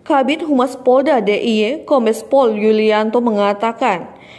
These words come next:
pihaknya akan menjerat Siskae dengan pasal berlapis yang diantaranya adalah U U I T E dan U U pornografi.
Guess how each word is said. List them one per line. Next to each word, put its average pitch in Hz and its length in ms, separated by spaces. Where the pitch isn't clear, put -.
pihaknya 233 500
akan 302 300
menjerat 277 340
Siskae 311 540
dengan 226 260
pasal 254 400
berlapis 233 640
yang 233 180
diantaranya 233 720
adalah 226 480
U 330 80
U 320 240
I 294 140
T 285 100
E 254 240
dan 233 220
U 277 240
U - 100
pornografi. 226 920